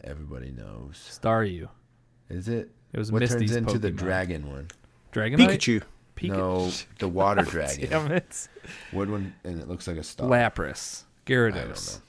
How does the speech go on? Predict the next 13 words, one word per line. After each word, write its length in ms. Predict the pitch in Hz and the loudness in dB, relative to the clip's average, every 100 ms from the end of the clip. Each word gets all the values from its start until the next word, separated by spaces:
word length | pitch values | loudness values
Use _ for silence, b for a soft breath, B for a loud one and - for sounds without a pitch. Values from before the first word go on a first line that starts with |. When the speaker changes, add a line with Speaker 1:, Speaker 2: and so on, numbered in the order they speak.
| _ 62 | _ -8
Speaker 1:
I 100 | 73 | -6
don't 100 | 64 | -6
know. 100 | 62 | -8
Yeah, 200 | 95 87 | -2 0
Gyarados. 520 | 76 90 92 73 69 - | 0 0 2 0 -4 -4
What 100 | 80 | -6
is 120 | 78 | -4
Gyarados 440 | 82 80 78 78 | -4 -2 -4 -6
before 340 | - - 76 73 | -10 -10 -8 -8
he's 180 | 67 | -10
Gyarados? 260 | - - - | -12 -10 -4
Speaker 2:
A 60 | 117 | -2
Magikarp. 840 | 113 123 123 107 - 92 - - | 2 2 2 0 -2 -2 8 8